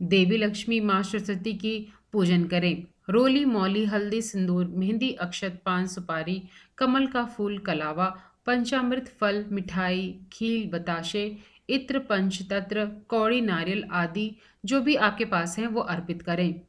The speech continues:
देवी के दिन माँ काली की पूजा करने का भी विधान है। महानिशा यानी देवी काली की पूजा इस दिन दो प्रकार से होती है, एक सामान्य और दूसरी तामसिक पूजा। गृहस्थ जीवन यापन करने वाले को सामान्य पूजा ही करनी चाहिए।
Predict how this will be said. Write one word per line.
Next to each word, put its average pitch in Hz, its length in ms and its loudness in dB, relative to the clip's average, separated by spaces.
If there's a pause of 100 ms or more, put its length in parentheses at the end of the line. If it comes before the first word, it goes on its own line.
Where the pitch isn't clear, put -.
(100)
देवी 247 260 4
के 311 140 0
दिन 285 180 2
माँ 214 240 4
काली 214 260 2
की 262 160 -4
पूजा 185 300 -2
करने 160 280 -4
का 165 140 -8
भी 226 140 -4
विधान 175 400 0
है। 175 200 2 (220)
महानिशा 208 540 4
यानी 196 380 2
देवी 180 300 2
काली 185 380 0
की 208 200 -2 (340)
पूजा 254 280 2 (120)
इस 277 260 -2
दिन 208 380 0
दो 220 180 2
प्रकार 208 380 -2
से 160 160 -6
होती 170 360 -2
है, 170 280 0
एक 175 180 -2
सामान्य 175 520 0
और 190 220 -2
दूसरी 175 400 -6
तामसिक 175 460 -4
पूजा। 165 340 -2 (560)
गृहस्थ 277 420 2
जीवन 240 340 0
यापन 214 360 2
करने 202 240 0
वाले 180 240 2
को 247 160 -2
सामान्य 180 440 0
पूजा 165 260 -4
ही 175 180 0
करनी 170 280 0
चाहिए। 165 480 -2